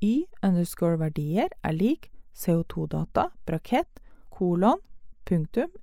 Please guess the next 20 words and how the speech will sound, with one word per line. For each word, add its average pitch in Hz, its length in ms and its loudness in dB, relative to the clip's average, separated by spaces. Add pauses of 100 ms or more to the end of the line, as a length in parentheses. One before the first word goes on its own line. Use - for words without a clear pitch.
(120)
en, 240 260 4 (680)
brakett 220 380 2
slutt. - 440 -6 (840)
Seks, - 540 2 (220)
def 285 300 2 (140)
funksjon, 214 560 2 (100)
parentes, 180 640 0 (160)
x, - 380 0 (440)
komma, 320 380 2 (320)
a, 254 280 6 (340)
komma, 294 360 0 (180)
b, 226 200 4 (200)
parentes 175 580 -2
slutt, 320 260 2 (420)
kolon, 254 440 4 (340)
return, 233 460 4 (200)
parentes, 185 640 2 (160)
a 247 360 6
gange 180 400 2
x, - 380 0